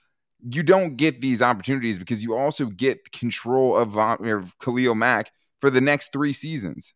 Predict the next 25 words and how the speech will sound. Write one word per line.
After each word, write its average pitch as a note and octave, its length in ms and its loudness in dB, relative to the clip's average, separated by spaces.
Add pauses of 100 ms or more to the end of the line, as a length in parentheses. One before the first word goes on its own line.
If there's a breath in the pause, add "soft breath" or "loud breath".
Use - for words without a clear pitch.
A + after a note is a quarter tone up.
Like, A2 260 2
you C3+ 80 -4
get C#3 220 -2 (100)
three D#3+ 300 -8
seasons C3+ 400 -6
out F#2 160 2
of E2 100 -4
it. D#2+ 100 0
It's G2 140 -2
not C3 220 0
something C3 320 -2
you A2+ 120 -4
get A2+ 200 0
one A#2 280 -2
year A2+ 220 2
out G#2 220 2
of. G2 100 -2 (540)
And E3 240 2
you G3 160 -4
control F3+ 440 0
everything D#3 520 2
with D#3 180 -2
it, C3 100 -2
David, B2+ 320 -2
because B2+ 440 0